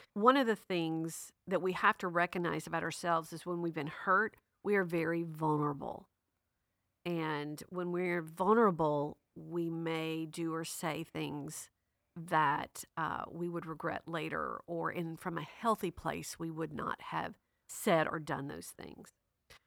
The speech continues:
So we do need to take that step back and see where we contributed in the circumstance. That's a very humble thing.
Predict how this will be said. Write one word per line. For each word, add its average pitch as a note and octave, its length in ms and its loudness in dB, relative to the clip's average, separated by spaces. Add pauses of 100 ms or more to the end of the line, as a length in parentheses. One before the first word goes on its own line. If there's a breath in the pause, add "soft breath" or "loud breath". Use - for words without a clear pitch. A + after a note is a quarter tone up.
(100)
So C4+ 200 8
we A#3 160 6
do B3 180 0
need C4+ 180 2
to D4+ 80 -4
take A#3 260 -2
that C#3+ 160 0
step - 340 -2
back - 360 -2 (420)
and F#3+ 140 0
see A#3 540 -2 (140)
where G#3 360 4
we G#3+ 400 -2
contributed D#3+ 840 -4
in F3 160 -4
the E3 80 -4
circumstance. D3+ 760 -6
That's G#3+ 180 -2
a E4 60 2
very D4 280 2
humble B3 640 2
thing. D#3+ 240 -4